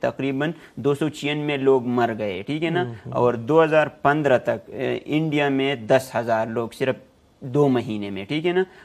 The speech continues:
Speaker 1: और, अ, उन लोगों में से जो है बत्तीस लोग मर गए। तो और even, अ, उस टाइम अभी श्रीलंका में ये हाल है कि even, अ, पेशेंट को जो है बेड ही नहीं मिल रहे, ठीक है ना?
Speaker 2: ओहो।
Speaker 1: तो वो एक दूसरे के साथ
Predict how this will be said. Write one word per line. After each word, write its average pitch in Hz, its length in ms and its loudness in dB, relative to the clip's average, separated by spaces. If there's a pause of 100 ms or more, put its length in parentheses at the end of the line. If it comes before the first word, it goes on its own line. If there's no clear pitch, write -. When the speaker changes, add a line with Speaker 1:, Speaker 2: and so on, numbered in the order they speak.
Speaker 1:
और, 123 300 4
अ, 127 500 0
उन 151 80 0
लोगों 156 300 2
में 139 140 -2
से 131 120 -2
जो 127 120 -4
है 135 240 0
बत्तीस 156 440 -2
लोग 127 260 2
मर 120 220 0
गए। 113 240 -4
तो 120 380 -4 (100)
और 127 240 0
even, 160 460 0 (300)
अ, 120 260 0
उस - 260 -6
टाइम 143 260 -2
अभी 143 280 2
श्रीलंका 135 540 0
में 135 140 0
ये 135 300 -2
हाल 135 280 2
है 139 160 -4
कि 131 220 -4
even, 139 460 -4
अ, 143 80 -6 (460)
पेशेंट 135 360 0
को 127 100 0
जो 120 100 -4
है 123 280 -6
बेड 151 180 4
ही 139 100 2
नहीं 123 200 2
मिल 117 140 -4
रहे, 110 180 -4
ठीक 160 200 -4
है 175 180 0
ना? 156 80 -4
Speaker 2:
ओहो। 123 200 -8
Speaker 1:
तो 143 120 0
वो 147 380 2
एक 170 220 6
दूसरे 151 280 2
के 131 120 2
साथ - 100 -8